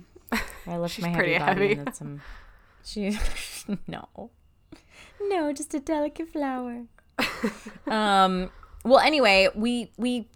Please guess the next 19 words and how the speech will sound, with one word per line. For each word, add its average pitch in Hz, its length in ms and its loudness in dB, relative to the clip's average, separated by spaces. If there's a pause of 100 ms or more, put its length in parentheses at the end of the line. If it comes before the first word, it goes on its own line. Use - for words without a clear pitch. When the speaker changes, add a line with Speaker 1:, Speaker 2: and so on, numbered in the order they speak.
(260)
Speaker 2:
we're 254 340 -2
not 285 180 4
gonna 202 140 0
figure 170 240 0
this - 80 -4
out. - 120 -4
Maybe 381 240 2
we'll 311 140 2
figure 190 260 0
this 170 140 -2
out - 160 -2
sometime. 156 460 -8 (420)
Have - 220 -6
we 453 180 6
ever 508 240 4
arm 440 120 2 (100)
wrestled? 466 400 -4
Probably. 214 720 -2 (300)
Speaker 1:
Oh, 294 240 -2